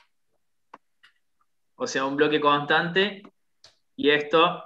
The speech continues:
para hacerlo, digamos, en forma ordenada, ¿cómo se haría, no? Entonces esto viene, bueno, se me tumbó. Eso viene ahí,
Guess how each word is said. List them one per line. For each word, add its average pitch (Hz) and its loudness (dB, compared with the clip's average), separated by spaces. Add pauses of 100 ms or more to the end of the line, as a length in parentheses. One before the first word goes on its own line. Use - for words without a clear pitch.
para 123 6
hacerlo, 185 6
digamos, 143 0
en 135 -6
forma 139 -4
ordenada, 127 4
¿cómo 131 -4
se 123 -2
haría, 127 2
no? 127 -4 (480)
Entonces 135 2
esto 165 4
viene, 160 4
bueno, 143 -4
se 123 -10
me 117 -4
tumbó. 123 -4 (220)
Eso 139 0
viene 151 4
ahí, 202 6